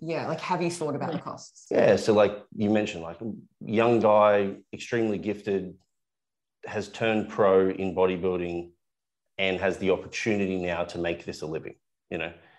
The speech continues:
Speaker 3: Is he willing to sacrifice a girlfriend? And somebody might, "No, you should never sacrifice a relationship." And he might be like, "Well, actually, don't care," you know?
Speaker 2: Yeah.
Speaker 3: And I, I, although it may sound harsh that he chose bodybuilding over a, a, you know, a partner,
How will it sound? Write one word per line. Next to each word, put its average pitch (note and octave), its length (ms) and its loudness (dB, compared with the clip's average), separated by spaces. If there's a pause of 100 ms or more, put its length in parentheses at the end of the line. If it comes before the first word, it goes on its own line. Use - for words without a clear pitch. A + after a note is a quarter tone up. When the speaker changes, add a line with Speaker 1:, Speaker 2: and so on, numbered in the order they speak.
(240)
Speaker 3:
Is A#2 140 2
he A#2+ 100 4
willing G#2 320 4
to - 100 -10
sacrifice F2 680 -4
a - 20 -10
girlfriend? D#2+ 480 -8 (320)
And F#2+ 160 -4
somebody G#2 360 2
might, F2+ 280 0
"No, G#2 240 2
you F2+ 140 0
should F2 200 -8
never F#2 400 -4
sacrifice E2 640 -8
a E2+ 40 -10
relationship." C#2+ 580 -10 (420)
And G2 140 -2
he A2+ 100 4
might G#2 220 2
be G#2 60 -4
like, - 200 -2
"Well, A2+ 100 -2
actually, C3+ 600 0 (120)
don't G#2+ 220 -2
care," - 220 -6 (400)
you F2+ 80 -10
know? F#2 180 -8 (260)
Speaker 2:
Yeah. E3+ 120 -4
Speaker 3:
And A2+ 100 2
I, - 120 -2
I, - 340 -2 (300)
although B2+ 280 6
it D#3 160 2
may B2+ 180 2
sound A2+ 440 -2
harsh G#2+ 360 0
that G#2+ 100 -4
he G#2 140 -6
chose F#2+ 360 -4
bodybuilding F#2+ 640 -4
over F#2+ 400 0
a, D#2 320 -10
a, E2+ 60 -8
you F2 60 -10
know, E2+ 120 -10
a - 100 -12
partner, - 520 0